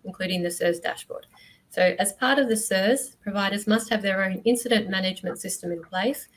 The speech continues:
and the scale of each provider's incident management system will vary across providers to meet their own partic-, particular circumstances, as will the software used by providers. So we haven't imposed requirements to use a particular software for the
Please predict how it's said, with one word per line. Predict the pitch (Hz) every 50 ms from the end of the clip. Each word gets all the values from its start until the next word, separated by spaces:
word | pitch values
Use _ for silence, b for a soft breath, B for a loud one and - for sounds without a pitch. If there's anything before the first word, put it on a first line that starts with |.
| b b b b b b
and | - 196 202
the | 196 208
scale | - - - - 226 226 233 233 233
of | 214 214
each | 240 262 240 - -
provider's | - 233 208 214 196 190 185 196 196 - -
incident | 202 202 208 - 196 196 190 180 175
management | 180 180 180 185 180 - - 185 175 -
system | - 185 - - - 180 175 175
will | 185 196 196 180
vary | - 180 180 180 175 175 175 180 180 -
across | - - - 277 277 -
providers | - 226 202 185 185 180 180 180 180 180 -
to | -
meet | 190 185 180 175 - -
their | 185 180 175 180
own | 175 175 175 175
partic-, | 175 165 - 185 180 185 - - _ _
particular | - 240 233 240 247 214 - 208 185
circumstances, | 185 - - 214 214 240 233 220 220 - 202 190 190 185 - - 240 - - - b b b b b b b b b _ -
as | - 202 196 196
will | 202 196 185
the | 185 180
software | 180 - 180 175 175 - - 180 175
used | 170 165 175 175 175 -
by | - 165 165
providers. | 165 - 160 165 160 156 - - - - - b b b b b b b b b b b b
So | - 208 208
we | 208 233
haven't | 240 277 311 311 330
imposed | 320 302 277 277 254 233 226 220 220 220 214 214 - -
requirements | 202 185 - 208 202 196 196 196 190 190 - -
to | - 202
use | 185 185 190 196 196 196
a | - -
particular | - 220 - 214 214 - 247 220 202
software | 185 - - 180 180 180 - - 175 170 185 240 311 349 349 349 _ _ -
for | 190 185
the | 185 185 - -